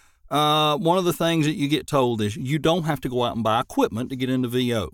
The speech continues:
All right, that, to me, that's a double. That's a truth and a myth.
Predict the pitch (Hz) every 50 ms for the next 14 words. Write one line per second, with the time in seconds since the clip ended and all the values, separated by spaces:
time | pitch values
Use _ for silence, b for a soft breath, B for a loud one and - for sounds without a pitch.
0 | - _ _ _ - - 107 110 117 120 - - 117 139 156 151 - - - -
1 | - - 151 143 147 156 156 143 139 131 - 127 113 110 110 131 127 110 87 87
2 | - - B B B B B B 113 123 131 - - - - - 156 147 143 131
3 | - 139 139 131 117 101 95 92 87 - - -